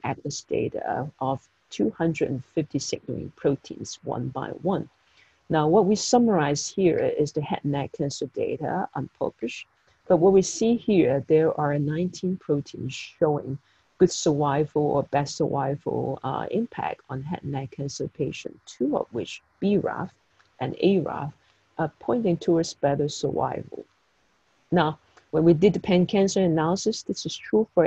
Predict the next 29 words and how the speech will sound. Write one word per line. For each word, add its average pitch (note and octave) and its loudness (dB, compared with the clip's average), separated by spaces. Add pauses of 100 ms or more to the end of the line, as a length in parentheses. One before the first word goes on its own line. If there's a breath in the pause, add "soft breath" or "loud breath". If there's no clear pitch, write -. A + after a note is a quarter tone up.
another E3+ 0
additional D#3 -4
ten D#3 -4
cancer - -8
types, - -10 (400)
that D3+ 2
the D3+ -4
pathway E3+ 0
mutants D#3 -2 (160)
of B2+ 0
the C#3+ 2
M D3 0
A C#3+ 0
P - -4
K C#3 -2
in C#3 -4
the C3+ -6
proteome - -2 (380)
are D3 0
indicating D3 0 (200)
good - -2
survival, - -4 (420 soft breath)
whereas F3 6
the E3 4
rest D#3+ 4
are D#3+ 4
showing D#3+ 0
do-, D3 2
both D#3+ 2